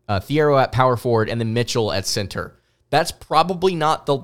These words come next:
the, the front court Kentucky wants to have against teams like Kansas early on in the year. By the way, that game, I believe, is now slated for,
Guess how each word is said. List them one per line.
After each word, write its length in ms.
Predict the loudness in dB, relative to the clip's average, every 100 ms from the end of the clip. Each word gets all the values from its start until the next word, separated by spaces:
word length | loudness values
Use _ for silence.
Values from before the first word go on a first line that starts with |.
| -4
the, 140 | -4
the 160 | -4 -6
front 300 | -2 -2 -2
court 280 | -2 -2 -2
Kentucky 400 | -4 -4 -4 -2
wants 300 | 0 -2 0
to 100 | 0
have 540 | 2 2 2 2 -2 -12 _ -6
against 340 | -2 -2 -2
teams 260 | -4 -2 0
like 200 | -2 -2
Kansas 580 | -2 -2 -2 -6 -6 -4
early 280 | -2 -2 0
on 280 | 0 0 -2
in 140 | -6
the 80 | -4
year. 260 | -4 -2
By 140 | 0 0
the 60 |
way, 140 | 0 -2
that 160 | -4
game, 220 | -4 -4 -4
I 40 |
believe, 280 | -4 -6 -6
is 100 | -6
now 140 | -4
slated 340 | -4 -4 -4 -4
for, 180 | -8